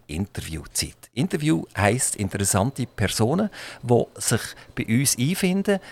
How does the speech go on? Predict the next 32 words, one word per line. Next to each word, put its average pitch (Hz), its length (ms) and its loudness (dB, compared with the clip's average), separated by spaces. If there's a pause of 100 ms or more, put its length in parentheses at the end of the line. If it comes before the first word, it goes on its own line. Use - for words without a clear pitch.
(120)
hier 120 160 4
direkt 113 360 2
an 120 80 2
der 107 120 8
Autobahnausfahrt 110 1200 4
Solothurn 98 840 2
Ost - 440 -2 (280)
im 92 280 0
dunkelblauen 92 680 0
Gebäude. 123 560 4 (720)
Und 85 220 0
heute 95 220 2
habe 90 100 2
ich 82 80 -2
bei 85 80 -6
mir 76 260 -4 (640)
einen 73 140 -2
Namen, 95 300 6 (240)
den 117 380 4
ihr 160 140 0
vielleicht - 640 -4
auch 127 140 4
schon 185 140 -2
kennt, 175 360 0
vor - 160 -2
allem 135 240 4
wenn 123 80 0
ihr 110 80 -2
schon 113 160 2
mal 120 140 4
eine 101 100 4
Abstimmung, 160 480 0